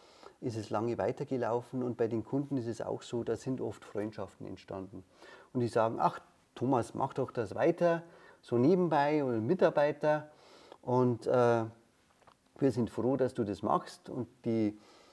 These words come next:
Kunden sind oft auch in so einem ähnlichen Alter wie ich. Also das ist eine Frage der Zeit und dann, dann läuft es mit Sicherheit aus.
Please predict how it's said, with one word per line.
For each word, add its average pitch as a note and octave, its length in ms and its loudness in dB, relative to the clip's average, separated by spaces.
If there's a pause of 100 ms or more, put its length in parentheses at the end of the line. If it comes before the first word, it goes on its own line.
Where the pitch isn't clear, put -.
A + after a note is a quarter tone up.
(260)
Kunden E3 340 6
sind C3 240 2
oft C3+ 260 2
auch C#3+ 280 2
in C#3 160 2
so C3+ 80 2
einem C3 180 4
ähnlichen D3+ 460 6
Alter A#2+ 320 2
wie B2+ 100 6
ich. D3+ 140 2
Also B2+ 180 4
das A#2+ 180 0
ist D3+ 140 2
eine C3 220 0
Frage B2 320 0
der A#2+ 160 0
Zeit A#2+ 340 -6
und A#2+ 220 -8
dann, G#2 240 -2
dann G#2 220 -4
läuft G#2+ 280 -6
es - 140 -6
mit G#2+ 140 -8
Sicherheit G#2 380 -6
aus. G2+ 240 -8